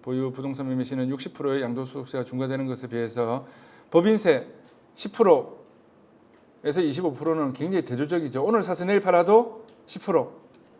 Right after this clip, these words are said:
내시면 돼요. 재산세는 유월 일 일 기준 대상 물건 소유자가 납세 의무를 부담하는데 법인이 유월 일 일 이후 매수, 예를 들면 칠월에 매수해서 유월 일 일 이전에 매도, 예를 들면 사월에 매도하면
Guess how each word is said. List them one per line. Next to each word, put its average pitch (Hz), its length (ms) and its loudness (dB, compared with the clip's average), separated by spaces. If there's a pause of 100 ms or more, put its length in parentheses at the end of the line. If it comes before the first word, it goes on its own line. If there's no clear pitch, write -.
(220)
내시면 127 260 -8
돼요. 117 200 -2 (340)
재산세는 175 600 0
유월 175 260 2
일 175 100 -2
일 175 100 0
기준 143 280 -4
대상 139 260 -4
물건 139 320 -4
소유자가 147 580 -2
납세 131 300 -2
의무를 135 180 -4
부담하는데 123 800 -4 (440)
법인이 180 460 2
유월 175 280 2
일 202 140 -4
일 196 140 -2
이후 143 300 4
매수, 131 480 2 (480)
예를 165 160 2
들면 170 220 0
칠월에 202 320 2
매수해서 127 640 0 (280)
유월 180 260 0
일 208 120 0
일 196 120 0
이전에 151 280 2
매도, 127 380 0
예를 156 180 2
들면 156 200 0
사월에 196 300 -2
매도하면 131 680 0